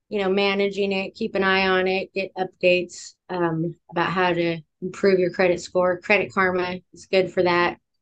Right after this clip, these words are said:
They make little suggestions, you know, get a new credit card. Um, but one thing that they probably won't tell you, which I learned when I had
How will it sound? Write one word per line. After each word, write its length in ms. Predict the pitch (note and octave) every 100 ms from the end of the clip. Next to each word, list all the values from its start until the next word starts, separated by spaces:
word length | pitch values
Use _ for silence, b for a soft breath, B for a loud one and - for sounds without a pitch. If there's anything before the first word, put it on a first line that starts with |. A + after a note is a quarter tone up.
| _ _
They 80 | F#3+
make 240 | F#3+ F3 F#3
little 180 | F3+
suggestions, 840 | F3 F#3 F3 F#3 F3+ - F#3 F#3 F#3
you 140 | F#3
know, 260 | F3 F3 - _ _ _ -
get 120 | F3
a 60 | G3+
new 140 | A#3+
credit 360 | A#3+ E4 E4+ D#4+
card. 400 | G#3+ F3+ E3+ D3 _ _ _ _ _ _ _
Um, 400 | G3+ G3 F3+ E3+ - G3+
but 280 | - G#3+ G#3
one 340 | G3 A#3 D4 D#4+
thing 220 | D#4 C4+
that 200 | G#3 -
they 200 | G#3 G3+ - _ -
probably 380 | B3 C4+ B3
won't 320 | G#3 A3+ B3+ -
tell 220 | A3 F#3+
you, 360 | F3 F3+ F3+ - _ _ _ _ _ _
which 320 | F#3 G3+ G3 -
I 160 | G3 G#3+
learned 400 | A3 G#3+ G#3+ F#3+
when 400 | G3+ G3 F#3+ F#3 _ _ _ _ -
I 180 | F#3+
had 380 | F#3 G3 F#3 F3